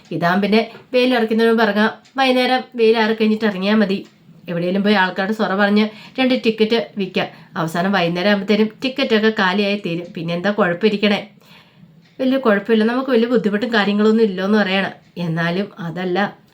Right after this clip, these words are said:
ഒരെന്നാലും ഇല്ല. "അതെ, ഇനിയിപ്പോൾ വിശ്വേട്ടൻ വേറെ ജോലിക്കൊന്നും പോകത്തില്ലെന്ന്" ശ്രീജ ചോദിക്കുകയാണ്. "അങ്ങനെയൊന്നും ഞാൻ പറഞ്ഞില്ലല്ലോ, അങ്ങനെ നല്ലൊരു ജോലി കിട്ടുവാണെ പോകാം" എന്നൊക്കെ വിശ്വം പറയണം. പിന്നീട് പിറ്റേ ദിവസമായി. പിറ്റേ ദിവസമായി കഴിഞ്ഞപ്പോൾ വേദ മുറിയിലേക്ക് വന്നപ്പോൾ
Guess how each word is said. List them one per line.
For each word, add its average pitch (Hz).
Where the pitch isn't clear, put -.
ഒരെന്നാലും 202
ഇല്ല. 185
"അതെ, 175
ഇനിയിപ്പോൾ 185
വിശ്വേട്ടൻ 214
വേറെ 202
ജോലിക്കൊന്നും 220
പോകത്തില്ലെന്ന്" 220
ശ്രീജ 196
ചോദിക്കുകയാണ്. 214
"അങ്ങനെയൊന്നും 208
ഞാൻ 247
പറഞ്ഞില്ലല്ലോ, 220
അങ്ങനെ 170
നല്ലൊരു 170
ജോലി 185
കിട്ടുവാണെ 220
പോകാം" 240
എന്നൊക്കെ 247
വിശ്വം 233
പറയണം. 196
പിന്നീട് 233
പിറ്റേ 208
ദിവസമായി. 202
പിറ്റേ 202
ദിവസമായി 180
കഴിഞ്ഞപ്പോൾ 202
വേദ 165
മുറിയിലേക്ക് 180
വന്നപ്പോൾ 196